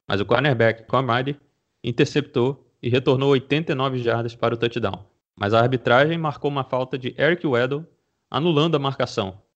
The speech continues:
para a fúria da comissão técnica e jogadores de San Diego, que saíram esbravejando contra a arbitragem.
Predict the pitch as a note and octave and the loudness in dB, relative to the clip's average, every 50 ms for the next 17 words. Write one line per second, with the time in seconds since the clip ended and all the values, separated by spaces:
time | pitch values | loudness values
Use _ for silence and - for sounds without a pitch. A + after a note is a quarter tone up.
0 | _ _ _ - G#2+ A2+ A#2+ - - D3 D3 D#3 D3+ C#3+ C3+ - C#3+ C3 B2+ A#2+ | _ _ _ 0 2 2 2 0 0 0 0 2 0 0 0 -2 -2 -2 -2 -4
1 | B2 - C3+ B2+ - - A2+ A#2+ C#3 D3 D3 C#3+ D3+ C#3+ B2+ A#2 B2+ B2 B2+ A#2+ | -4 -4 -4 -2 0 0 0 0 -2 -4 -6 -8 -8 -6 -4 -2 0 2 2 2
2 | A2+ A#2+ A#2+ B2 B2 B2 - D3 C#3+ C3+ A#2+ A#2+ B2 B2 B2+ C#3 C#3 - _ _ | 2 0 0 0 -2 -2 -2 -2 -2 0 2 2 2 2 0 -2 -8 -12 _ _
3 | _ - C#3+ - - C3+ B2+ C3 C#3 D3 C#3 B2 B2 C3 C#3 C#3+ C#3+ C3 A2+ A#2 | _ -4 0 2 4 4 6 4 4 2 0 0 2 2 4 4 4 2 2 0
4 | A#2 B2 B2+ - B2 A#2+ - - A#2 A#2 B2 B2+ A#2+ A2+ G#2+ G2 F#2 G2 | -2 -4 -4 -6 -6 -4 -4 -2 -2 0 -2 -2 -4 -4 -8 -10 -10 -12